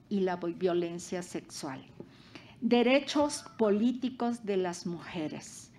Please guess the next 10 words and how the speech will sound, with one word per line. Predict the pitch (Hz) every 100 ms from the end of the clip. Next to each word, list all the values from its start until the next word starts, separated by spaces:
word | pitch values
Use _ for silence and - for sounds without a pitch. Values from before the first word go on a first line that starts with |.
| - - -
derechos | 220 220 220 254 254 254 254 262 - - - - - - -
de | 196 247 269
la | 254
infancia, | 202 - 190 190 190 165 - - - - -
cuidados | 214 202 214 220 226 233 233
a | 220
la | 180 175
niñez | 170 175 175 196 233 269 - - - - - -
con | 214 208 233
un | 254 262